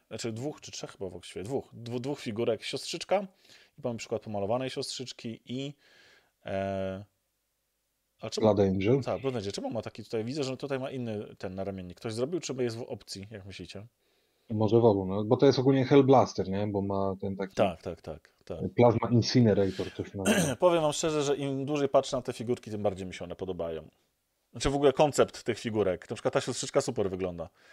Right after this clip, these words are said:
Speaker 1: I jeszcze to jest takie ruchome totalnie, że tu rączki można... Widziałem, jak ludzie sobie ustawiają je w różnych śmiesznych pozach na stołach, wiesz, na przykład takiego,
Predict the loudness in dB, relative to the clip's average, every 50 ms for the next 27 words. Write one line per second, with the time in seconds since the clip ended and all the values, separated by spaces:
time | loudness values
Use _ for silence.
0 | -20 -20 _ -4 2 4 4 4 6 4 4 6 4 4 4 2 0 2 4 4
1 | 4 4 4 4 4 4 2 0 2 2 2 2 2 0 -6 -6 -4 -4 -2 -2
2 | -4 -4 -8 -8 -8 -6 -4 -4 -2 -2 -2 -2 -2 2 2 2 2 2 0 -6
3 | -6 -6 -6 -6 -6 -6 -6 -4 -2 -4 -4 -4 -10 -20 -20 -20 _ -18 _ -8
4 | -8 0 2 4 6 6 8 8 6 6 4 2 -2 -4 -4 -4 -4 -6 -6 -6
5 | -8 -8 -8 -8 -10 -8 -10 -10 -8 -6 -4 -2 0 0 -2 -2 -4 -6 -6 -4
6 | -4 -4 -6 -8 -10 -4 -2 2 2 2 2 0 -2 -6 -8 -8 -10 -10 -10 -10
7 | -10 -10 -10 -6 -4 -4 -4